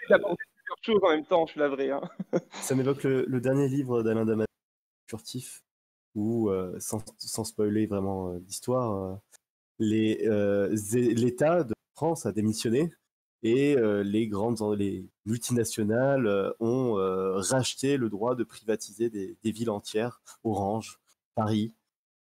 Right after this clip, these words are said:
Speaker 2: euh, tout ça. Et, euh, et du coup, pour se balader dans, dans les beaux quartiers, dans, pour ne pas être, pour ne pas subir le harcèlement publicitaire et tout ça, il faut, euh, s'abonner à des abonnements premium.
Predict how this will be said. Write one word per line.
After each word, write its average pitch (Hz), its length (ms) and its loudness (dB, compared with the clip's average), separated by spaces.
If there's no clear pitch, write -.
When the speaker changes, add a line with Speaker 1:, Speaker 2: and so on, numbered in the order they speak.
Speaker 2:
euh, 95 320 -2
tout - 140 -18
ça. 110 340 -2
Et, 101 260 -2
euh, - 120 -4
et - 100 -8
du 117 120 -8
coup, - 120 -14
pour 131 220 -8
se - 140 -4
balader 139 520 2
dans, 110 400 0
dans 104 120 -2
les 104 120 2
beaux 117 140 2
quartiers, 131 640 0
dans, 107 260 4
pour - 140 -4
ne 110 80 2
pas 120 140 0
être, 113 340 -2
pour 120 100 -2
ne 120 80 4
pas 120 140 0
subir 127 400 0
le 131 100 4
harcèlement 120 420 0
publicitaire 123 560 -2
et 113 60 2
tout 110 120 -18
ça, 156 220 -2
il 156 140 -4
faut, 139 360 0
euh, 107 200 0
s'abonner 127 600 2
à 131 80 4
des 113 240 2
abonnements 113 360 4
premium. 107 460 -2